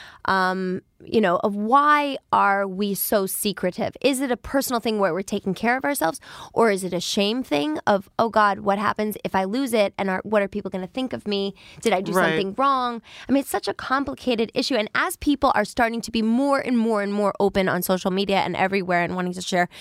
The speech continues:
Speaker 1: their deepest, darkest secrets, should they ju-, not should, but what do you think about people just saying things right away, or, or is this that time to be quiet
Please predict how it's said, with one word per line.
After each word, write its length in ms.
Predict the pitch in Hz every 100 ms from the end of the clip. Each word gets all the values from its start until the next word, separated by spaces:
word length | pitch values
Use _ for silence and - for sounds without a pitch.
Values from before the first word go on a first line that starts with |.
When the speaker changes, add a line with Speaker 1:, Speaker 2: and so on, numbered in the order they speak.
| - -
Speaker 1:
their 120 | 233 247
deepest, 400 | 226 196 196 -
darkest 300 | 185 180 -
secrets, 360 | 175 170 - - - - -
should 240 | - 359
they 140 | 330 294
ju-, 200 | 240 254
not 220 | 262 247
should, 280 | - 170 143
but 140 | - - - - - _ -
what 240 | 220 277
do 60 | 311
you 100 | 311
think 260 | - 254
about 380 | 220 196 180 175
people 220 | - 202
just 180 | 190 180
saying 300 | 190 180 214
things 300 | 220 208 185
right 200 | 185 180
away, 520 | 175 180 190 240 330 - -
or, 520 | 240 240 247 240 240 - _ -
or 260 | 247 233
is 200 | 233 226
this 200 | 233 220
that 200 | - 214
time 280 | - 233 214
to 100 | 214
be 80 | 208
quiet 640 | 185 - 247 226 214 220